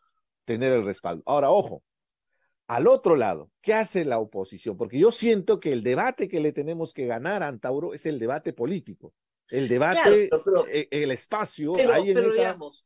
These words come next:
Speaker 1: reconstrucción
Speaker 2: en
Speaker 1: de la
Speaker 2: ese
Speaker 1: izquierda
Speaker 2: debate,
Speaker 1: que
Speaker 2: en
Speaker 1: tenemos
Speaker 2: ese
Speaker 1: que hacer.
Speaker 2: debate político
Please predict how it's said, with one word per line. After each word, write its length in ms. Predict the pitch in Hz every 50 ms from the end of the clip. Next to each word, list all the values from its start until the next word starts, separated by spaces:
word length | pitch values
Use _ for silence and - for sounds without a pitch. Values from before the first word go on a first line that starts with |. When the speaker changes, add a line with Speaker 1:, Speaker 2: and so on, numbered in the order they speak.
| _ _
Speaker 1:
reconstrucción 640 | - 113 143 - 147 143 127 - 131 120 - - 185
Speaker 2:
en 40 | 180
Speaker 1:
de 80 | 180 160
la 80 | 135
Speaker 2:
ese 0 |
Speaker 1:
izquierda 480 | 113 - - 196 208 220 202 180 170 156
Speaker 2:
debate, 40 | -
Speaker 1:
que 80 | -
Speaker 2:
en 40 | -
Speaker 1:
tenemos 260 | - 208 233 302 - -
Speaker 2:
ese 60 | 403
Speaker 1:
que 120 | - - -
hacer. 240 | 220 214 247 -
Speaker 2:
debate 140 | 277 320 302 220
político 720 | 214 196 196 214 220 - 233 220 - 233 254 302 -